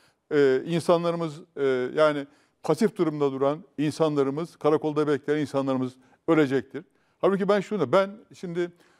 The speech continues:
bin dokuz yüz yetmiş seksen arasında hudut bölük komutanı yapmış birisiyim. Yine, e, iki bin dört ile iki bin yedi arasında, e, ya, düzeltiyorum, iki bin dört ile, e, pardon, bin dokuz yüz doksan dört ile doksan yedi arasında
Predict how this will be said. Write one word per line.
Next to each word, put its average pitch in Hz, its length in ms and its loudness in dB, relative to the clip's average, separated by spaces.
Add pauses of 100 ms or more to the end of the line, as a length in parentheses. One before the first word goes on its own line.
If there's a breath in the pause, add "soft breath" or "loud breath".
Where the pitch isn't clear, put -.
(140 soft breath)
bin 160 100 -4
dokuz 160 180 0
yüz 165 80 -2
yetmiş - 160 -20
seksen 165 360 0
arasında 135 600 -2 (120)
hudut 143 280 -10
bölük 139 180 0
komutanı 110 380 -4
yapmış 98 360 -10
birisiyim. 107 380 -10 (400 soft breath)
Yine, 170 280 2 (240)
e, 135 420 2
iki 160 260 -4
bin 170 200 0
dört 160 240 2
ile 139 60 -4
iki 143 180 -8
bin 147 60 -6
yedi 147 220 0
arasında, 131 580 -2 (200)
e, 113 80 -4
ya, 117 480 -2
düzeltiyorum, 120 460 -2
iki 139 200 -6
bin 147 240 -4 (380 soft breath)
dört 165 280 4
ile, 147 200 -6 (200)
e, 110 640 -2
pardon, 120 380 -2
bin 147 140 -4
dokuz 151 220 -4
yüz 135 100 -8
doksan 143 380 0 (840)
dört 143 260 4
ile 135 180 -6
doksan 131 300 -6
yedi 139 180 -4
arasında 123 480 -4